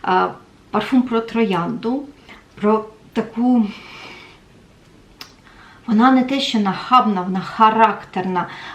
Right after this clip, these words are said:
масляна, темна, е, щільна, гучна троянда.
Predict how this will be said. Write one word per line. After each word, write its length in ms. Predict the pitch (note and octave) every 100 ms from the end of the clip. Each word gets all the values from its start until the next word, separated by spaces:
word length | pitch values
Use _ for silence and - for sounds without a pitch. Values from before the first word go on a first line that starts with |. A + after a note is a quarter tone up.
| -
масляна, 840 | G#3+ A3 G#3 - - F3 F3+ F3+ - -
темна, 1000 | A3+ A3 G3 F#3 F3+ F#3 F#3 F3 - - G#3 F#3 F#3
е, 40 | F#3
щільна, 920 | - - A3 A3 A3 G#3+ G#3 F3+ D#3+
гучна 420 | G#3 - G3 F3+ -
троянда. 600 | G3+ G#3 D#3+ F#3 F3+